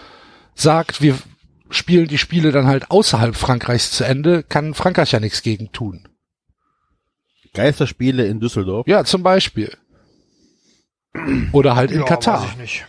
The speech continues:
Speaker 1: Ja, wieso? Der, der, der, der, äh, französische, der französische, äh, Premierminister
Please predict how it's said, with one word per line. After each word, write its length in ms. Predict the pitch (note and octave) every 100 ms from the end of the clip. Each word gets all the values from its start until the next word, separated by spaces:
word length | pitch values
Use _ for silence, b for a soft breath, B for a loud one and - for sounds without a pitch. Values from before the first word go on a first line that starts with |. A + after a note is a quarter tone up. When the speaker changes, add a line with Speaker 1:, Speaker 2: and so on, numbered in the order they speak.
| b b b b b b _ _ _ _ _ _ _ _ _ _ _
Speaker 1:
Ja, 140 | A#2 A2
wieso? 400 | G#2 F3 G#2 - A2+
Der, 500 | G2+ A2 A2 G2+ G#2
der, 180 | G#2 F#2+ G2
der, 380 | F2+ A2+ A2 G#2
der, 720 | G2+ A#2 A2 G#2 G2 - - G#2+ G#2+
äh, 40 |
französische, 800 | A2+ A#2+ - D#3 C#3 C3 C#3 B2+
der 160 | A#2 B2
französische, 840 | - A2 C#3 C3 B2+ C3+ B2+ A#2+
äh, 120 | A2+ A2
Premierminister 1120 | - - A#2+ A#2+ C#3 C#3+ C#3+ D#3+ - D#3+